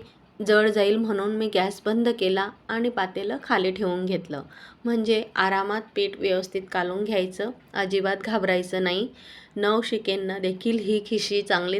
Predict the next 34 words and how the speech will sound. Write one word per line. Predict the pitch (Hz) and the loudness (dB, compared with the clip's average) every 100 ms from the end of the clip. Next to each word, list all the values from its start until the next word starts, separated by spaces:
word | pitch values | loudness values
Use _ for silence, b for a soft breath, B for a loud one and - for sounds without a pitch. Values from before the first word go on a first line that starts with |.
| 208 | 0
तयार | 196 190 | 0 0
करता | 190 185 185 | 0 -2 0
येईल, | 180 180 208 B B B | 0 0 -2 B B B
इतकी | 208 202 - 220 | -4 -2 -4 -2
सोपी | 220 185 214 | -2 -2 -4
पद्धत | 214 202 180 196 190 | -2 -2 0 -2 0
आहे. | 165 160 190 254 - - _ _ _ - - - | -2 0 -2 -2 -4 -20 _ _ _ -20 -20 -20
सुरुवातीलाच | - 233 220 208 208 208 208 220 | 0 2 4 2 2 0 0 -2
पाणी | - 185 190 196 | 2 4 4 2
देखील | 214 208 220 | -2 0 -2
जवळ | 208 190 190 | 2 2 2
घेऊन | 190 214 214 | 2 0 2
घ्यायचं, | 220 196 180 214 240 | 2 2 0 -2 -2
म्हणजे | 214 196 202 | -2 0 0
आपल्याला | 185 185 185 | 0 0 0
पाण्याची | 190 190 185 185 196 | 0 -4 -6 -4 -2
गरज | 196 185 185 - | 0 0 -2 -2
पडली | 190 196 254 B B B 202 | 0 0 -2 B B B 0
तर | 190 | 0
लगेच | 180 233 247 | 0 -2 0
टाकता | 269 - 170 | -2 0 0
येईल. | 160 139 - _ | 0 -2 -6 _
भिंतीला | 220 226 226 226 214 | 0 0 4 4 4
टेकून | 214 202 208 214 | 2 2 0 0
पातेलं | 196 190 185 190 | -2 0 -2 -2
ठेवायचं, | 240 202 190 185 208 - | -2 -2 -2 -2 -6 -2
खाली | 233 185 185 | 2 4 2
एखादा | 185 190 190 | 0 -4 0
कापड | 170 170 185 | 0 0 -4
ठेवायचा. | 190 220 180 180 185 202 B B B - | -4 -2 -2 -2 -4 -6 B B B 0
एकटी | 208 208 220 | 0 0 0
बाई | 202 185 202 | 4 6 6
जरी | 196 196 202 - | 4 2 2 0
असली | 196 - 196 | -6 -6 -6